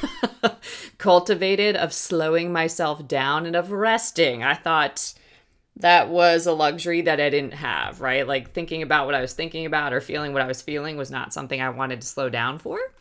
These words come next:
I was afraid of what I might find there, right? So I had to hire somebody and pay them money <laughs> so that I would actually show up and slow down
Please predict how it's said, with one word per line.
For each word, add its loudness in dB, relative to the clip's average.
I -8
was -4
afraid 0
of 0
what 0
I 0
might -4
find -8
there, -8
right? -2
So 0
I 4
had -6
to -8
hire -4
somebody -6
and -10
pay -2
them -4
money 0
<laughs> 0
so 4
that 10
I 10
would 8
actually 6
show 2
up 2
and -4
slow -6
down -2